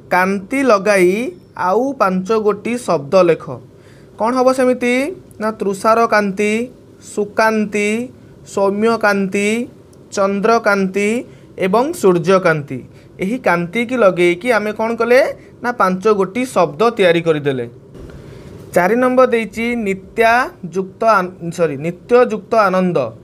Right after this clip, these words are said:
ଯେମିତି ନିତ୍ୟାନନ୍ଦ। ଏହିପରି କ'ଣ ହେବ ଲେଖ।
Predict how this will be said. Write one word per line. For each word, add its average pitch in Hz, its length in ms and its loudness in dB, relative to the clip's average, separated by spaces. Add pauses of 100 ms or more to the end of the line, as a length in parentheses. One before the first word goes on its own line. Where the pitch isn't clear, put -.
(320)
ଯେମିତି 196 340 -2
ନିତ୍ୟାନନ୍ଦ। 190 720 0 (540)
ଏହିପରି 220 560 -2 (100)
କ'ଣ 190 280 2
ହେବ 170 380 0
ଲେଖ। 151 220 0